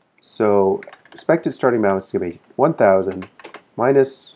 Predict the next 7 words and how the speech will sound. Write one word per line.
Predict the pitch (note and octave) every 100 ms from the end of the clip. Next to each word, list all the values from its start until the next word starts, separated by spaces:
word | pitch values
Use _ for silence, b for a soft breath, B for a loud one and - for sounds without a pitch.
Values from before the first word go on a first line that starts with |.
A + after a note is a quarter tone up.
| - -
amount | G2+ A#2+ C3+
withdrawn | C#3 C3 - F#2+ E2+ E2+ F2+ - _ _ _ _ _ _ - - _ _ _ _ _ - - -
minus | G2+ A2 A2+ A2 - - _ - _ _ _ _
expected | G#2 - - B2 B2 - B2 A#2+ A2+ - - _ - _
capital | G#2+ G#2 A2+ G#2 G2+ G2+ - _ -
gains | F#2+ E2+ E2 E2 - _ _ _ _ _
tax. | - - - - -